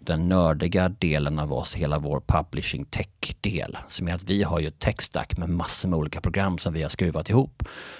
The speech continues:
Och som gör att vi, och sen är vi ju dessutom då så här Facebook Development Partner och lite sånt, så vi tar ju data om precis varenda grej, varenda interaktion, allting var om varenda sak vi publicerar.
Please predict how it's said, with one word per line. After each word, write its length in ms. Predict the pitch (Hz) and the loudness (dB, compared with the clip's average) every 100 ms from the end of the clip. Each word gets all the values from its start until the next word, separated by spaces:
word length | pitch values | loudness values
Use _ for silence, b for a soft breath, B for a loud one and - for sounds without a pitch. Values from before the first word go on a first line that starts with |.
| B | B
Och 80 | - | -6
som 160 | - 101 | 0 2
gör 120 | 87 | 2
att 80 | 85 | 0
vi, 340 | 82 82 87 107 | -2 -2 -4 -6
och 100 | 104 | -4
sen 100 | 101 | -2
är 80 | 104 | 0
vi 80 | |
ju 100 | 90 | 0
dessutom 380 | 90 90 90 78 | 0 -2 -2 -4
då 80 | 76 | -4
så 100 | 76 | -4
här 60 | 76 | -4
Facebook 420 | 87 76 - - | -4 -4 -6 -6
Development 440 | 78 76 - 78 | -4 -4 -4 -4
Partner 260 | - 71 - | -2 -2 -4
och 40 | |
lite 140 | 71 - | -8 -6
sånt, 160 | - | -8
så 80 | - | -6
vi 100 | 76 | -8
tar 320 | - 151 76 | 2 4 4
ju 120 | 95 87 | 2 -2
data 420 | - 113 95 - | 0 2 2 -2
om 60 | 90 | -6
precis 220 | 92 - | -6 -4
varenda 680 | 101 - - 156 147 127 135 | -4 -4 0 2 4 2 2
grej, 280 | 135 135 120 | 2 2 2
varenda 260 | 131 113 | 0 0
interaktion, 480 | 123 120 120 117 113 | 0 -2 0 2 2
allting 320 | 127 127 117 | 0 -2 -2
var 100 | 110 | -2
om 140 | 101 101 | 0 0
varenda 500 | 101 98 120 107 110 | -2 -2 -2 -2 -2
sak 260 | - 113 | -2 -2
vi 40 | - | -4
publicerar. 520 | - 85 - 65 - | -4 -4 -4 -6 -6